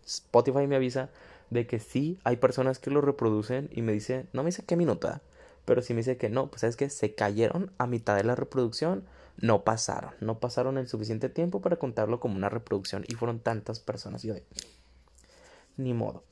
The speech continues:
Pero ahorita fue, fueron muchas, <laughs> fueron muchas y dije, no, me,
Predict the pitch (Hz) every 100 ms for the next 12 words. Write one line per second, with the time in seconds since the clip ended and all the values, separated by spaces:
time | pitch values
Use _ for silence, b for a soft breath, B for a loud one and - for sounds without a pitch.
0 | - 135 143 147 175 190 - 151 - -
1 | 151 156 170 165 135 113 - 131 143 143
2 | 143 156 147 135 - 147 147 127 117 113
3 | 120 123